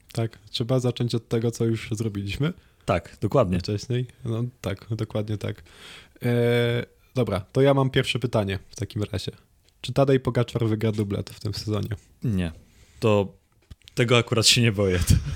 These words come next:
Speaker 2: To, to,
Speaker 1: Okej.
Speaker 2: e, no ja jestem sceptyczny, ponieważ, e, jest to bardzo ciężka rzecz do ustrzelenia. E, co widzieliśmy, bo próbowało, e, niektórzy próbowali, k-, tam Froome, Contador,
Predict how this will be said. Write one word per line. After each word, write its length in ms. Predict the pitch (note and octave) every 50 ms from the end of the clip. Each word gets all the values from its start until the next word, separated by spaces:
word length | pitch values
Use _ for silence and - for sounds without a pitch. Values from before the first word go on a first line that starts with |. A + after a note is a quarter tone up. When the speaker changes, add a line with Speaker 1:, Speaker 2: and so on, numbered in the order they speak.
| - - -
Speaker 2:
To, 140 | - - -
to, 360 | C3+ B2 A#2+ A#2+ A#2+ A#2+ A#2+ B2 -
Speaker 1:
Okej. 120 | - C3+ B2
Speaker 2:
e, 440 | A2 A2 A#2 A#2+ - - - C#3+ - -
no 380 | - D3 C#3 A#2+ A2+ A#2+ A2 A2+
ja 220 | B2 C3+ D3 D3 C#3 C#3+
jestem 320 | C#3+ B2 A2 - - B2
sceptyczny, 540 | - - - B2 - - F#2+ - - C#3 D3+ - - - - - - - - _ _ _ -
ponieważ, 560 | A2+ G2 G2+ G2+ G#2 G#2+ - - - - G#2+
e, 40 | G#2 G2+ G2 G2 G2 G2 G2+ A#2 - -
jest 240 | - G2+ G2+ - -
to 60 | G2+
bardzo 280 | F2+ F#2+ F#2+ F#2 F#2+ F#2
ciężka 520 | - - F#2+ - - - F#2+ F#2 F#2 F#2 - _ _ _ _ - - -
rzecz 240 | G2+ F2+ F#2 F2 F2+
do 100 | F#2 F2+
ustrzelenia. 520 | F2 - - - F2+ F2+ F2+ F2+ F#2 F#2+ - - - - - - - - - - -
E, 440 | - F#2+ F2+ F2 F2 F2 F2+ F2+ F2+
co 200 | - - A#2+ A#2 - - _ _ _ _ _ -
widzieliśmy, 460 | G#2+ F#2 F#2 F2 F2 F2 - G#2+ G2
bo 100 | F#2 F#2+
próbowało, 800 | - _ - - A2 F#2+ G2 F#2+ F#2 F#2+ F2+ F2+ F2+ F2+ F2+ F2+ -
e, 160 | - A2+ G#2+ A2+
niektórzy 360 | A2 A2 - - A2+ G2+ G2
próbowali, 540 | - - G2 F#2+ F2+ E2+ F2+ F2+ F#2 G2+ -
k-, 120 | - - - _ - -
tam 180 | - F2 E2+
Froome, 520 | - - - - - - G#2 G2+ F#2+ F#2+ F#2
Contador, 480 | - G2 F2+ - G2 F#2+ F#2 F2+ F2+